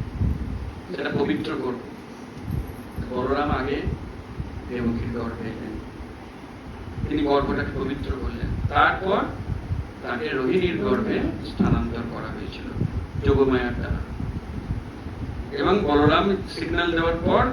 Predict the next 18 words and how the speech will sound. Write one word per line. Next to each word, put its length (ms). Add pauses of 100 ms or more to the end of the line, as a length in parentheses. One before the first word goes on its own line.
কৃষ্ণ 320 (1080)
সেই 220 (280)
দেবকীর 480
গর্ভে 320
এলেন। 200 (460)
তাহলে 200 (100)
কৃষ্ণের 480
জন্মের 380
আগে 200
থাকতেই 420
বলরাম 320 (120)
তার 220
সেবা 240 (580)
শুরু 220
করে 180
দিয়েছেন। 320 (1000)
এবং 160 (380)
যতকাল 520